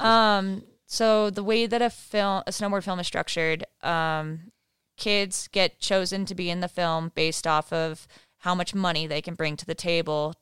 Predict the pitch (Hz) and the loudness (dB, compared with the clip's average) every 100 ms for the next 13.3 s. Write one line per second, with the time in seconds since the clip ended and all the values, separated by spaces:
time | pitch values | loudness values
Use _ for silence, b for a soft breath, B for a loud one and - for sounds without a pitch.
0 | - 233 - 185 180 175 160 156 - - | 0 0 0 -2 -2 -4 -6 -4 -4 -2
1 | 139 - - - - b b b - 208 | -4 -4 -10 -10 -12 b b b 4 6
2 | 208 - 262 262 294 269 214 202 190 196 | 6 4 4 4 4 2 4 4 2 0
3 | 175 175 - 180 - 196 190 180 185 160 | 0 0 0 -4 -4 -4 -2 -2 0 0
4 | 160 160 - - 156 90 78 - - b | -2 -6 -4 -2 -2 -4 -6 -8 -12 b
5 | b 185 190 214 214 208 190 190 190 180 | b 2 4 6 4 4 4 4 2 2
6 | 180 196 175 170 156 - _ 208 - 196 | 0 0 2 4 4 0 _ -8 0 4
7 | 180 - - 151 65 - - - _ _ | 4 4 -2 0 0 -2 -6 -8 _ _
8 | _ - 175 175 - 160 160 190 180 165 | _ 0 2 2 2 2 2 -2 -4 -6
9 | - 247 185 190 - 190 175 165 165 - | 0 2 4 2 -2 0 2 2 -2 -12
10 | - - 175 170 175 165 170 180 156 135 | -12 -2 -2 -2 -4 -6 -4 0 2 2
11 | 78 - 190 185 180 175 190 180 170 165 | -4 -6 -6 -4 -4 -6 -6 -4 -2 -2
12 | - 175 170 160 165 160 156 - 160 151 | -2 -4 -4 -4 -6 -4 -6 -6 -2 -2
13 | 151 151 151 | -2 -4 -4